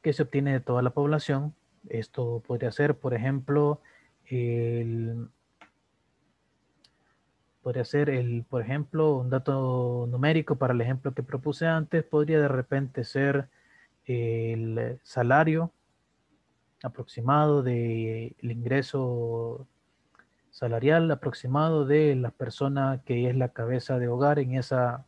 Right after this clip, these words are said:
familia desestructurada. Ese podría ser un parámetro y nos interesa la media de todo eso en toda la población. En este caso, el dato numérico sería la media del ingreso salarial de la persona a la cabeza en la familia desestructurada.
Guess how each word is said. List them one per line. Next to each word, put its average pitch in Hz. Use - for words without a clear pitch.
familia 127
desestructurada. -
Ese 139
podría 139
ser 143
un 131
parámetro 165
y 180
nos 156
interesa 147
la 131
media 170
de 135
todo 147
eso 170
en 123
toda 135
la 127
población. 120
En 131
este 131
caso, 165
el 139
dato 131
numérico 156
sería 123
la 113
media 175
del 160
ingreso 139
salarial 151
de 135
la 123
persona 139
a -
la 127
cabeza 131
en 135
la 123
familia 123
desestructurada. 120